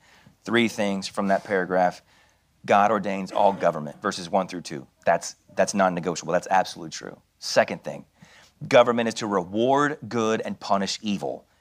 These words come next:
in verses three through five. That's their job. That's what God intends them to do.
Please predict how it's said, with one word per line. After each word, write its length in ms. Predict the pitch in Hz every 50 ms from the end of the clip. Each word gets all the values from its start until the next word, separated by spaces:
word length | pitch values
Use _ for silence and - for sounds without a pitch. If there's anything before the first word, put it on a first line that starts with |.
| _
in 100 | 90 90
verses 280 | 87 95 87 - 87 -
three 360 | - - 92 90 90 85 87 - - - _ _ -
through 340 | - 92 87 87 87 90 - _ _ _ _
five. 460 | - - 101 85 73 62 65 69 - -
That's 460 | - 82 85 104 95 92 101 - -
their 180 | - - 110 101
job. 580 | 95 95 101 113 127 120 120 104 78 76 - -
That's 180 | 92 92 -
what 140 | 117 101 87
God 280 | 107 104 92 95 98 -
intends 560 | 95 98 - - - 131 120 123 123 107 95
them 200 | 101 101 98 95
to 100 | - 110
do. 480 | 95 101 117 127 127 110 92 80 69